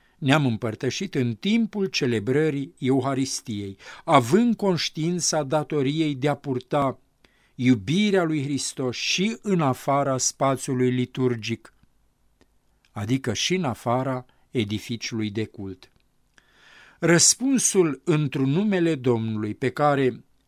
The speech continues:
comunitatea creștină, credincioșii, îl dau la acest îndemn final al preotului, are sensul unu-, unui angajament pe care l-am putea reformula astfel.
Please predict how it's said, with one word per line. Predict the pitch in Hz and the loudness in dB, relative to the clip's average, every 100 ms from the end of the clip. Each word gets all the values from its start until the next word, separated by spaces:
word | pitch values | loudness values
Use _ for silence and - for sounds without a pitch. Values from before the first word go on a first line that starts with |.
| _ | _
comunitatea | - 170 185 202 196 180 175 175 | -6 0 2 0 2 0 0 -4
creștină, | 170 156 - - 117 131 | -2 -4 -4 -4 -2 -2
credincioșii, | 135 277 254 202 - 113 98 - - _ _ _ | -4 -4 -4 -4 -2 -2 -4 -10 -14 _ _ _
îl | 147 120 | 0 2
dau | 123 185 185 | 4 4 4
la | 127 | 2
acest | 117 - 151 - | 0 -2 -2 -2
îndemn | 139 127 113 165 156 | 0 0 0 0 -2
final | 120 - 127 127 175 160 | -6 -4 -2 0 0 0
al | 113 104 | 0 -2
preotului, | - 160 160 120 - 110 104 - _ _ _ - - - | -4 -2 0 -2 -2 -6 -6 -10 _ _ _ -20 -20 -8
are | 214 240 220 | 0 2 4
sensul | - - 202 196 - 170 - - | 4 2 0 -2 -2 -2 -4 -6
unu-, | 180 170 165 - | -4 -4 -4 -4
unui | 170 160 | -2 0
angajament | 147 139 143 117 135 127 147 151 123 | 0 0 0 0 0 0 -2 -2 -4
pe | 131 | -4
care | 120 127 123 123 - - - - | -2 2 2 0 -6 -20 -20 -4
l-am | 147 139 127 | 2 4 2
putea | 135 175 170 | -2 0 0
reformula | 151 127 135 120 120 120 | 0 -2 -2 -2 0 2
astfel. | 117 107 - - 113 | 2 0 -2 -2 -12